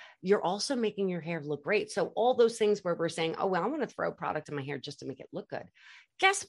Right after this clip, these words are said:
what? It's still gonna look good when you use these products. So not only you're getting that healthy hair benefit,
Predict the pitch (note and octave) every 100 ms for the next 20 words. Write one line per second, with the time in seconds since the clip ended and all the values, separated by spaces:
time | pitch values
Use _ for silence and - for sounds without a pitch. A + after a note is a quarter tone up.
0 | F5+ - - G#3+ - - E4+ D#4 A3+ G#3
1 | G3 F3 F#3 D#3+ D3+ G3 G#3 G3 G3+ G3
2 | G#3+ G3+ C4 C#4 G#3 G#3+ G3+ A3+ C4+ D4
3 | C4+ A#3+ A#3 A3+ G#3 G3+ G3 F3+ F3 -
4 | - - - A#3+ A#3 G#3+ F3+ F#3+ E3 -
5 | G3 D4 D#4+ - C#3